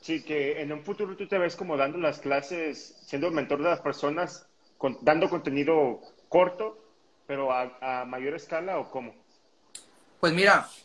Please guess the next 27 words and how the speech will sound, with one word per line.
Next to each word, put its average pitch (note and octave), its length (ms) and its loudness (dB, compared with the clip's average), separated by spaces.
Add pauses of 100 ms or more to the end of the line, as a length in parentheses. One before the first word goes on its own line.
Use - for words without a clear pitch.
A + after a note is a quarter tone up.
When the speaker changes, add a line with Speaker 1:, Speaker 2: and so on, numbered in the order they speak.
(240)
Speaker 2:
eh, D#3+ 340 4
se D#3+ 380 4
hace F3+ 420 4
el F#3+ 140 -2
contenido, D#3+ 1000 0
se C#3 160 -6
graba, D3 440 2
¿no? G3+ 220 -8 (720)
Entonces, D#3+ 1040 2
de D#3 300 6
esa F#3 200 0
forma, F#3 520 2 (500)
eh, C3+ 640 2
se D#3 200 2
graba F#3+ 440 6 (320)
y, E3 260 -4
y E3 60 0
ya E3+ 140 8
solamente F3+ 440 4
lo D#3+ 120 6
das C#3+ 260 4
una E3 300 2
sola D3 260 4
vez. G#3+ 280 2 (760)
Con F3+ 200 8
este, C4+ 380 4 (100)
con, G3+ 220 6